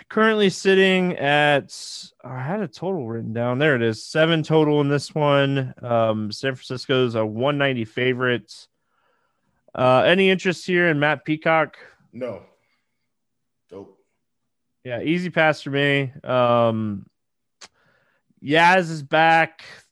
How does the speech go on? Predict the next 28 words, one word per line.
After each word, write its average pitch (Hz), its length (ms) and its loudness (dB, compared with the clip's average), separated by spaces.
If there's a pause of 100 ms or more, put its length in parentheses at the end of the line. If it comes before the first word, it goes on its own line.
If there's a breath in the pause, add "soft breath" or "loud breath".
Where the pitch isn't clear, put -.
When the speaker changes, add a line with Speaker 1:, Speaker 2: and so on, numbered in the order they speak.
Speaker 1:
This 135 200 -8
lineup 156 460 2
is 135 180 -2
getting 143 260 0
healthy 139 460 0
again. 135 460 2
I 123 60 2
know 127 220 2
Longoria 127 560 0
is 120 80 -2
still 123 280 0
out. 123 240 4
I - 20 -2
know 123 140 0
Dickerson's 117 580 -4
still 113 200 -2
out, 110 220 4
but 113 120 2
I 117 60 4
still 135 240 -2
think 127 180 -4
this 117 180 -12
is 117 60 -8
a 113 160 -2
really 135 260 2
scary, 127 560 0
sneaky 127 460 -6
lineup. 123 460 2